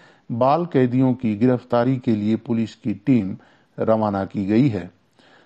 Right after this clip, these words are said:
धार में सड़क हादसे में एक दूल्हे की मौत हो गई। कुछ देर बाद ही उसकी शादी होने वाली थी। दुल्हन बारात आने का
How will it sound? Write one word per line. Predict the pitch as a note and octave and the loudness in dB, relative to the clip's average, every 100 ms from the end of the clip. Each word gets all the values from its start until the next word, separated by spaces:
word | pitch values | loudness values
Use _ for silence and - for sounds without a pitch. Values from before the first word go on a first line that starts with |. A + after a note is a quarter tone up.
| _ - | _ -4
धार | B2+ C#3+ F#3+ | 0 2 0
में | E3 A#2+ | -2 -4
सड़क | B2+ D3+ D#3 F3+ | -2 0 0 0
हादसे | C#3 A#2+ - B2+ | -2 -2 0 -2
में | G2+ G#2 - | -2 -4 0
एक | C3+ A#2+ | 0 2
दूल्हे | A#2+ A2+ B2+ | 0 2 0
की | B2+ G#2 | -2 -6
मौत | F#2+ G#2 - | -4 -6 -2
हो | B2+ | 0
गई। | C3+ C#3+ G#3 - - - _ - | 2 2 -2 -8 -20 -20 _ -6
कुछ | C#3+ C3+ | -4 2
देर | D3+ C#3+ | 2 4
बाद | C#3+ D#3 D#3 | 2 0 0
ही | F3+ - | 0 0
उसकी | C3 - C#3+ | -4 -2 -6
शादी | - A#2+ G#2 G#2+ | 0 0 0 -2
होने | G2 G#2+ B2 | -4 -2 2
वाली | C3+ C3 D3 | 2 2 0
थी। | C#3+ C#3+ E3+ - - - - | 0 0 0 -4 -16 -18 -4
दुल्हन | C#3+ E3 D#3+ F#3+ | 2 2 2 0
बारात | E3+ B2+ B2 C3+ - | 2 4 4 2 0
आने | A#2+ B2 B2 | 0 2 0
का | B2 | -2